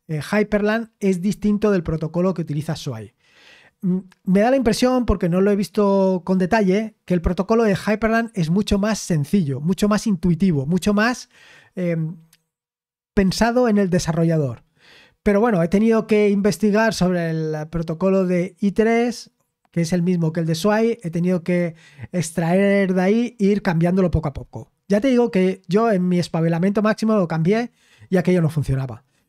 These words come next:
Así que el primer paso que hice fue quitar todas las referencias que hacían a Hyperland. De manera que empecé a utilizar, em, este,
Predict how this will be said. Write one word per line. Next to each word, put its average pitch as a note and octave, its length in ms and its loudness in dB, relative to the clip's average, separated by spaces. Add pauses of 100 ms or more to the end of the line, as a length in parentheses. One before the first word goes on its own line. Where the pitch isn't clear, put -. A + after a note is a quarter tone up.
Así F#3+ 220 -2
que G#3 180 2
el F3 80 0
primer F#3 240 0
paso A3 260 -2
que A#3 100 -4
hice A3 180 -2
fue A3+ 360 0
quitar G3+ 420 -2
todas G3+ 360 0
las G3+ 300 0
referencias F3 1000 -2 (260)
que F#3 100 -2
hacían G3+ 540 0
a F3+ 160 -2
Hyperland. C3 640 -6 (380)
De F3+ 120 0
manera G3+ 300 2
que G#3 100 0
empecé F#3 360 0
a G#3+ 60 2
utilizar, G#3 640 -2 (100)
em, D3 720 -6 (400)
este, F3 540 -2